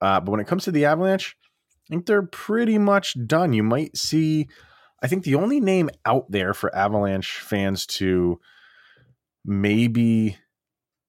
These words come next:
have some interest over is Tomas Tatar. He seems to be the name that's left that has any relevance to the Avalanche, but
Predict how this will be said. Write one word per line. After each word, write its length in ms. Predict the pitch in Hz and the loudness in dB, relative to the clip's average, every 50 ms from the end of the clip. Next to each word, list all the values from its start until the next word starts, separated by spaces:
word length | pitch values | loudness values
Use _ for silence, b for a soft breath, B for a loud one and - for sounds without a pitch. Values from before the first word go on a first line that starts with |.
| _ _ _ _ _ | _ _ _ _ _
have 460 | - - - - 117 113 113 107 101 | -16 -12 -6 -4 -2 0 0 -2 -2
some 220 | - - 110 104 | -4 -4 -4 -2
interest 340 | 110 107 107 - 117 - - 110 | -2 -2 -2 -2 -4 -2 0 0
over 400 | 104 104 101 110 113 110 107 - | 0 0 2 2 2 2 2 0
is 560 | - 104 101 98 95 95 95 92 87 90 92 | 2 2 2 2 2 2 0 -2 -4 -6 -10
Tomas 480 | - - 110 101 98 98 95 92 - - | -8 -4 -4 -2 0 0 0 -2 -2 -6
Tatar. 720 | - 95 85 82 - - - 107 107 101 98 98 - - _ _ 82 80 - _ _ _ _ _ _ - 78 | -6 -6 -6 -6 -4 -4 -2 0 0 0 0 -2 -4 -6 _ _ -20 -20 -20 _ _ _ _ _ _ -8 -4
He 80 | 117 110 | -4 -2
seems 300 | - - 117 107 98 85 | 0 0 0 0 0 0
to 80 | 98 | -2
be 140 | 85 92 90 | 0 0 0
the 100 | 85 85 | 0 0
name 380 | 85 87 87 87 87 87 87 - b b b b b - | 0 0 0 0 0 -2 -4 -6 b b b b b -4
that's 220 | - 90 85 - | -4 -4 -2 -4
left 560 | 90 82 90 92 90 90 - - - - - | -4 -4 0 0 0 0 -2 -6 -16 -12 -6
that 280 | 95 92 82 80 80 - _ _ _ _ _ _ _ _ _ _ - - | -2 -2 -2 -2 -2 -6 _ _ _ _ _ _ _ _ _ _ -10 -6
has 240 | 95 98 90 85 - _ _ _ _ _ - | -4 -4 -4 -4 -6 _ _ _ _ _ -2
any 440 | 117 113 113 113 107 101 92 87 82 - | 0 0 2 2 2 0 0 -2 -4 -6
relevance 560 | 87 92 90 92 92 101 101 90 92 90 - - | -6 -4 -2 0 0 2 0 0 -2 -2 -4 -4
to 100 | - 92 | -4 -4
the 160 | 85 78 78 | -4 -2 -2
Avalanche, 500 | 78 82 82 80 78 76 73 73 - - | -2 -2 -2 -2 -4 -8 -8 -8 -8 -6
but 160 | - 82 - | -6 -6 -6